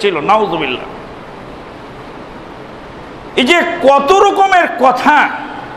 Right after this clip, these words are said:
সুবহানাল্লাহ। বলতেছিলাম, রাসূলুল্লাহ সাল্লাল্লাহু আলাইহি ওয়াসাল্লাম ছিলেন অধিক দানশীল।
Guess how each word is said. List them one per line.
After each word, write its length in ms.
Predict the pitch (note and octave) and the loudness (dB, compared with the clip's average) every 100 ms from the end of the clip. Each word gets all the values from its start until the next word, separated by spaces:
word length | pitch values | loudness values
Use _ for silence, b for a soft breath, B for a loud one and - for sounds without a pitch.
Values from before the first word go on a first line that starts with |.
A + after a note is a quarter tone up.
| - - - | -16 -16 -6
সুবহানাল্লাহ। 760 | - A3 F#3+ G#3+ F#3 D#3+ F3+ F#3+ - - - - - - - - - - - - - - - - - | 2 4 6 4 2 2 4 2 0 -8 -10 -12 -14 -16 -16 -16 -16 -16 -16 -16 -16 -18 -18 -8 2
বলতেছিলাম, 640 | G#3 A3+ C4+ D4 D#4+ D#4+ D4+ - D#4+ - - - - - - | 4 4 4 4 4 2 -4 -10 -12 -14 -16 -16 -16 -6 2
রাসূলুল্লাহ 640 | A3 A#3 D#4 C#4+ B3+ A3+ | 4 4 2 2 4 2
সাল্লাল্লাহু 380 | - A3+ G#3 G#3+ | 4 2 2 0
আলাইহি 80 | G3 | 0
ওয়াসাল্লাম 100 | - | -2
ছিলেন 300 | F3 E3+ C#3 - | -4 -4 -2 2
অধিক 500 | A#3+ - F#4 A3 F#3+ | 2 4 2 2 4
দানশীল। 460 | F#3 D#3+ - C3+ | 4 4 0 -4